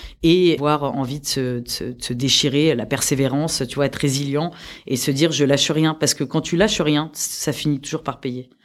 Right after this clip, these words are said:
Euh, tu vois, nous, on, on, on adore se fixer des challenges et on se dit, « Mais tiens, t'as, t'as tel secteur ou tel client, ça nous intéresse, ça a l'air d'être une bonne boîte, on aurait envie de travailler avec ce client-là. »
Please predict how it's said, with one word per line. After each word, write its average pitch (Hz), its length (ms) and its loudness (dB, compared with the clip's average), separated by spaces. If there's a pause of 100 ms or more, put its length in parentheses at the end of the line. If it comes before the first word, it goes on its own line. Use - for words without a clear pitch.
(240)
Euh, 120 240 -2
tu - 160 -4
vois, 202 140 6
nous, 214 160 6
on, - 20 4
on, 170 480 2
on 160 140 4
adore 185 320 4
se - 120 -2
fixer 160 360 -2
des 151 160 0
challenges 180 440 4
et 160 40 2
on 147 120 2
se 139 100 -4
dit, « 190 100 0
Mais 143 140 -2
tiens, 180 460 -2
t'as, 127 220 -6 (380)
t'as 143 100 0
tel 202 220 2
secteur 180 400 0
ou 170 60 0
tel 202 260 0
client, 208 320 2
ça 175 160 0
nous 151 180 0
intéresse, 185 440 0
ça 160 100 0
a - 20 0
l'air 151 140 0
d'être 143 200 -6
une 151 120 0
bonne 196 200 4
boîte, 196 300 2
on 160 80 2
aurait 147 160 2
envie 180 140 4
de 202 40 -12
travailler 165 220 2
avec 156 80 2
ce 156 120 -6
client-là. » 156 400 -4